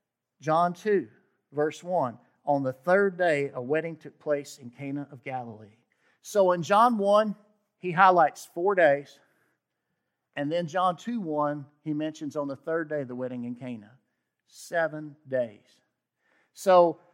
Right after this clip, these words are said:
look at the symbolism here. Look at the imagery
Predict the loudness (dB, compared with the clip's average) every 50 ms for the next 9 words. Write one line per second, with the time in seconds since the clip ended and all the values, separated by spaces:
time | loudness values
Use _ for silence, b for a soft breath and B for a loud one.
0 | b b _ 0 4 4 4 4 2 -4 -6 -4 0 0 2 2 2 0 -2 -6
1 | -12 -8 -4 -4 -2 0 0 0 0 -2 -2 -4 -6 -6 -4 -4 -2 -2 0 -2
2 | -2 -2 -4 -6 -6 -4 -4 -6 -4 -4 -4 -4 -4 -4 -6 -6 -6 -6 -6 -6
3 | -8 -10